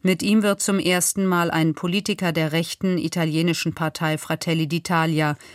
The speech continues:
als einer der Vizepräsidenten ernannt.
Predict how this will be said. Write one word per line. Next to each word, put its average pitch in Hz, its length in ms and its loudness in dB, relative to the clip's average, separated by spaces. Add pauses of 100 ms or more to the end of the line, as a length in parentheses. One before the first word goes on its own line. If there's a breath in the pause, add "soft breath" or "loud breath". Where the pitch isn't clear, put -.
(240 loud breath)
als 170 380 0
einer 160 300 2
der 175 120 0
Vizepräsidenten 151 1400 -2
ernannt. 143 540 -6